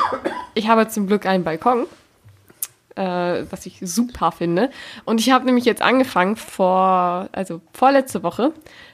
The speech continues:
ähm, mir Blumenkästen aus so Weinkisten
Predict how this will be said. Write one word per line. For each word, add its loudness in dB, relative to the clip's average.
ähm, 2
mir 4
Blumenkästen 0
aus -2
so -2
Weinkisten -2